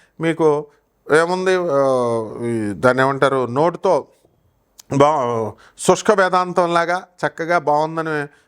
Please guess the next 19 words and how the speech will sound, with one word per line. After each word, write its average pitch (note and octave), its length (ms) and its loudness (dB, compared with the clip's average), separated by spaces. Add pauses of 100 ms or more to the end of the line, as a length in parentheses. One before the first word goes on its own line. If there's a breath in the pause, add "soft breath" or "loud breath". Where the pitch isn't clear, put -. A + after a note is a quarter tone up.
(120)
ఆ, C3 600 -2
ఏదో D3+ 200 2
సంతోషపడ్డం C#3+ 800 -4
తప్ప, C#3 500 -2 (360 soft breath)
ఆ, C3 400 0
it's C#3+ 240 -14
not F#3 120 -4
a, C#3+ 160 0 (420)
a A#2+ 160 -4 (100)
fact D#3 340 -4
అనమాట. G#2+ 340 -6 (460 soft breath)
So D#3+ 60 0
వృశ్చి-, D3 360 -2
అలాగని F3+ 460 0
మీరు E3 180 0
డిస్కరేజ్ D#3 540 -2
పడక్కర్లేదు, D3 720 -6 (100)
కష్టపడండి, D3 800 -4 (540 soft breath)
చెయ్యండి. D3 520 0